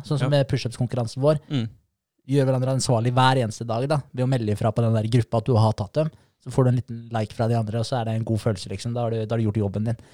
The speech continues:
Speaker 2: Mm.
Speaker 1: Og da skaper du jo en leverage der, da, i forhold til det at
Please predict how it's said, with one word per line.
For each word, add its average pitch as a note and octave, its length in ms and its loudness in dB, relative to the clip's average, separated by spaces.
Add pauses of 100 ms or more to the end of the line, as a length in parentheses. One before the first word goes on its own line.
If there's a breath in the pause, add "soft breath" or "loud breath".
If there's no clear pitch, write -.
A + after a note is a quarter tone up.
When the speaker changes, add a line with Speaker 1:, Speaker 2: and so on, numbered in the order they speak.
(140)
Speaker 2:
Mm. A2 260 -6
Speaker 1:
Og C3 80 -12
da C#3+ 80 6
skaper C#3 320 2
du A#2+ 60 -4
jo B2 180 -2 (120)
en B2+ 260 -2 (160)
leverage A2+ 600 -2 (100)
der, A#2+ 200 2
da, B2+ 200 2
i A2+ 60 -8
forhold G#2+ 200 0
til A2 80 -6
det A2+ 100 2
at G2+ 100 0